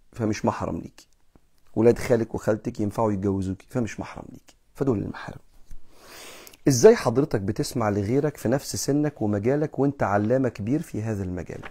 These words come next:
حاجتين وانا بقرا السؤال ده. الحاجة الأولانية ان طبيعي، ال-، الحاجة الأولانية الأهم، انا مش علامة يا جماعة ومش بقول ده على سبيل التواضع،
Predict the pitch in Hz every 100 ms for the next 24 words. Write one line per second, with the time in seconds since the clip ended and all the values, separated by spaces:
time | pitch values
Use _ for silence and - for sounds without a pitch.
0 | - - 127 - - - 113 113 - 101
1 | - - - - - - - - - -
2 | - - - - - 165 196 185 143 143
3 | 135 170 185 131 127 117 - 107 131 156
4 | 131 107 113 - 104 - 131 113 107 117
5 | 107 - 107 110 107 90 92 - _ _
6 | - - - - 170 190 175 147 120 117
7 | 127 156 139 110 110 131 147 123 110 107
8 | 107 117 143 143 127 110 - 104 123 123
9 | - 101 101 98 71